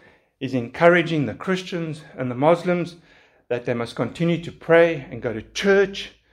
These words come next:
in spite of their lockdown. He's still encouraging them to gather together, go to the mosques, go to the churches to quell a satanic virus that can only be cured by divine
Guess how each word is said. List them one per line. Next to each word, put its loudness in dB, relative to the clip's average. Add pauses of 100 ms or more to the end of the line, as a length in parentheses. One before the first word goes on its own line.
(180)
in -16
spite 0
of -4
their -4
lockdown. -6 (480)
He's -8
still 2
encouraging 2
them -10
to -12
gather 2
together, 0 (260)
go 6
to 2
the 2
mosques, 2
go 0
to 2
the -6
churches -6 (420)
to -4 (200)
quell 4 (100)
a -4 (360)
satanic -2 (100)
virus -4 (300)
that -4
can -2
only 6
be -4
cured -2 (680)
by -4 (220)
divine 0